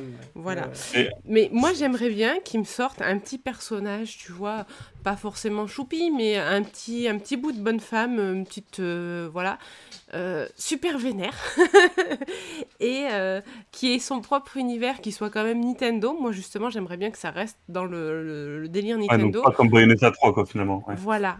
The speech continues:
Speaker 2: un petit, euh, pas l'équivalent de Mario, mais, euh...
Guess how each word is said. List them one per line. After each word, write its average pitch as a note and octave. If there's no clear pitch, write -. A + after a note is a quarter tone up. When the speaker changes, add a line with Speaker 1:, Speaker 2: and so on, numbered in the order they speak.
Speaker 2:
un G#3
petit, D4
euh, A3+
pas C4
l'équivalent B3
de B3+
Mario, D4
mais, B3
euh... G3+